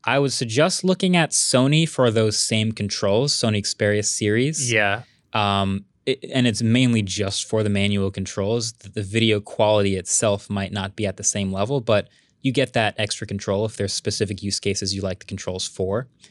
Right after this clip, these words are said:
Speaker 1: But yeah, other than that, you know, L G phones, they've had this, uh, pretty similar software experience for a while. Samsung's honestly close. Oxygen O S, they've all sort of coalesced into a generally pretty acceptable software form. So if you loved L G for the software,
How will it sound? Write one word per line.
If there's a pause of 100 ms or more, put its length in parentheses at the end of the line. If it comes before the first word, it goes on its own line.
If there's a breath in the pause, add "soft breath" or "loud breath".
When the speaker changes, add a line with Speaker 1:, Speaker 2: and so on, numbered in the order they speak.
(360 soft breath)
Speaker 1:
But
yeah,
other
than
that,
you
know,
L
G
phones,
they've
had
this,
uh,
pretty
similar
software
experience
for
a
while. (160 soft breath)
Samsung's
honestly
close.
Oxygen
O
S,
they've
all
sort
of
coalesced
into
a
generally
pretty
acceptable
software
form.
So
if
you
loved
L
G
for
the
software,